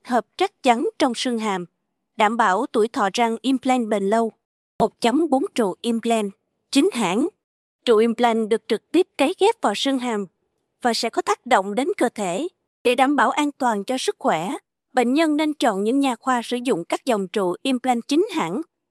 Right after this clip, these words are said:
đến từ những thương hiệu nổi tiếng trên thế giới như Dentim Hàn Quốc trên Mỹ, Mixi Mục Đức, Nobel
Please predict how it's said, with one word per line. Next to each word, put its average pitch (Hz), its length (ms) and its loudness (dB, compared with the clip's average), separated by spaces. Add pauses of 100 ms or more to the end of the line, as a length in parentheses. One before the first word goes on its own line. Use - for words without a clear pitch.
(120)
đến 311 180 4
từ 320 80 2
những 220 220 -2
thương 302 200 -2
hiệu 247 220 0
nổi 185 200 -2
tiếng 262 340 -2
trên 262 120 -2
thế 269 160 -4
giới 277 240 2
như 320 240 2 (420)
Dentim 269 440 0
Hàn 214 220 -4
Quốc 370 140 -2 (120)
trên 240 240 -2
Mỹ, 208 340 -4 (320)
Mixi 262 540 0
Mục 220 220 -2
Đức, 370 180 2 (400)
Nobel 240 380 4